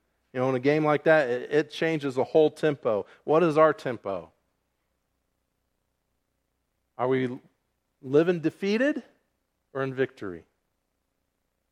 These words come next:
Right thinking leads to right living. Just as much as stinking thinking leads to stinking living, but right thinking leads to right living.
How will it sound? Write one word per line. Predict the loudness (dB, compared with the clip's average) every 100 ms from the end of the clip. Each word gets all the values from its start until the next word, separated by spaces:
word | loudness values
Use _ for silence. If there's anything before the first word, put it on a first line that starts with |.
| _ _ _ _ -14
Right | -2 4 4 2
thinking | 2 2 2 2
leads | 4 2 0
to | 0
right | 4 4 4
living. | 0 0 -2 -16 _ _ _ _ _ _ _ _ _ _ _ _ _ _ _ _ _ _ -8
Just | -6 -6
as | -6
much | -2 -2 -4
as |
stinking | -10 -8 -6 -8
thinking | -8 -8 -8 -8
leads | -8 -8 -10
to | -14
stinking | -10 -10 -10 -6
living, | -4 -4 -6 -8
but | -8 -8
right | -6 -4 -4 -6
thinking | -10 -10 -10 -10
leads | -8 -8 -10
to | -12 -6
right | -4 -4 -4
living. | -12 -16 -16